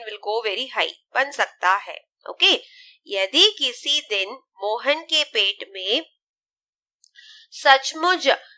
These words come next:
दर्द हुआ होगा तो लोगों ने उस पर विश्वास नहीं किया हो और यही समझा होगा कि वह बहाने बना, आ, रहा है। So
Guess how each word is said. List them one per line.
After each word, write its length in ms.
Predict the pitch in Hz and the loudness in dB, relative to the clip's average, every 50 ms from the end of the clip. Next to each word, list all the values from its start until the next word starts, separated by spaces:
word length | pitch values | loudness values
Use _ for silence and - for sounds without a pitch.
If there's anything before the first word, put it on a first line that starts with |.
| _ _ _ - | _ _ _ 2
दर्द 320 | 226 220 226 240 262 - 294 | 6 6 8 6 6 4 0
हुआ 420 | 330 294 285 262 214 214 202 202 | 0 0 -2 -2 4 6 8 8
होगा 480 | 214 233 220 196 180 - - 175 175 170 | 8 6 2 -4 -8 -4 -2 0 0 0
तो 200 | 170 - 190 185 190 190 180 - - | 0 -4 -8 -8 -8 -8 -10 -12 -14
लोगों 520 | - 175 180 175 175 175 - 196 202 208 214 214 | -12 -10 -8 -8 -8 -8 -6 -4 -4 -2 -2 -2
ने 300 | 214 202 196 190 190 185 - - _ - | -2 -2 -2 -2 -4 -6 -10 -14 _ -6
उस 200 | - 330 330 - | -6 -6 -6 0
पर 240 | - 302 285 269 214 190 | 6 8 8 8 6 2
विश्वास 640 | 196 190 202 - - 208 214 233 262 302 302 - 262 | -4 -6 -6 -2 4 8 10 10 10 10 8 2 -2
नहीं 280 | 233 220 220 220 214 - | -2 -2 -2 -4 -10 -12
किया 400 | - - - 190 180 180 170 165 | -12 -16 -12 -6 -2 0 0 0
हो 240 | - - 190 170 151 - - _ _ _ _ - - - - - - _ - | -2 -4 -6 -8 -8 -8 -12 _ _ _ _ -20 -20 -20 -20 -20 -16 _ -2
और 200 | 160 175 175 175 | 0 0 0 -2
यही 800 | 175 175 175 170 170 165 - - 294 320 349 392 415 - - _ - | -6 -6 -4 -4 -4 -4 -4 0 2 4 6 4 4 2 -2 _ -10
समझा 600 | - - 247 226 208 202 202 - 196 208 208 220 | -4 0 2 2 2 0 -6 -4 4 6 8 8
होगा 480 | 233 226 220 185 175 - - 185 175 165 | 8 4 0 -8 -10 -6 -4 -2 -2 -2
कि 360 | - - 233 233 226 233 240 - - - - - _ _ - | -4 -8 -8 -8 -8 -8 -8 -12 -16 -20 -20 -20 _ _ 6
वह 240 | 262 311 302 330 254 - - - | 6 8 8 4 0 0 4 6
बहाने 640 | 214 208 214 - 262 277 302 359 370 427 480 508 | 6 6 8 8 8 8 8 8 8 6 4 4
बना, 420 | 494 - 294 277 277 269 262 262 269 269 262 - - _ _ _ _ - | 8 8 8 8 8 6 4 4 4 4 2 -2 -12 _ _ _ _ -4
आ, 380 | - 208 202 196 190 185 180 180 | 0 2 2 2 2 2 0 2
रहा 440 | 175 196 190 190 - 190 170 156 | 4 4 4 4 2 0 -2 -2
है। 360 | 156 - - 165 160 147 139 - _ - - - - - _ | -2 -4 -8 -10 -10 -10 -12 -16 _ -20 -20 -20 -20 -20 _
So 140 | - - | -6 -4